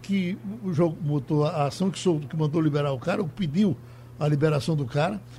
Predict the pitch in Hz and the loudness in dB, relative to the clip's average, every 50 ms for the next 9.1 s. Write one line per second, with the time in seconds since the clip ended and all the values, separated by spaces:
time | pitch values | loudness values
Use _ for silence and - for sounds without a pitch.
0 | - - - - - 196 202 185 196 285 277 247 208 - - 226 190 156 - - | -20 -20 -20 -8 -2 -2 0 0 0 0 0 0 0 2 2 2 2 0 0 0
1 | 214 233 214 175 - 247 262 156 - - 196 170 165 165 170 160 143 139 185 285 | 2 2 2 0 -2 -4 -6 -6 -6 -6 -4 -4 -2 -2 -2 -2 -2 -2 -2 -2
2 | - - - - 202 160 143 143 131 131 135 131 135 190 143 127 139 135 139 135 | -2 -2 -4 -2 -2 0 0 0 0 2 0 0 0 -2 -4 -4 -2 -2 0 0
3 | 131 143 175 175 - - - 214 226 - - - - - - - - - 190 196 | 0 0 -2 -2 -6 -8 -8 -8 -8 -8 -12 -16 -20 -20 -20 -20 2 6 8 8
4 | 170 160 147 160 170 165 160 160 - 170 151 143 240 277 240 151 170 185 143 131 | 8 6 4 2 2 2 2 4 4 4 4 4 2 0 0 -2 -2 -4 -6 -6
5 | - - 160 160 175 214 208 - - 330 - - - - - - - - - - | -4 -2 0 0 0 0 -4 -8 -12 -14 -14 -16 -18 -20 -20 -20 -20 -20 -20 -12
6 | - - 208 220 247 262 262 269 269 285 294 359 370 320 302 269 233 302 262 180 | -4 -2 0 2 2 2 2 0 -2 -4 -6 -10 -10 -8 -6 -6 -4 -2 2 4
7 | 165 160 156 147 143 135 131 127 123 120 117 120 135 175 185 - - - - - | 6 8 8 8 6 6 4 4 4 4 2 0 -2 -6 -10 -14 -16 -18 -20 -20
8 | - - - - - - - - - - - - 180 - 220 202 160 175 160 139 | -20 -20 -20 -20 -20 -20 -20 -20 -18 -10 -6 -2 4 4 6 6 6 6 4 4
9 | 147 127 | 2 2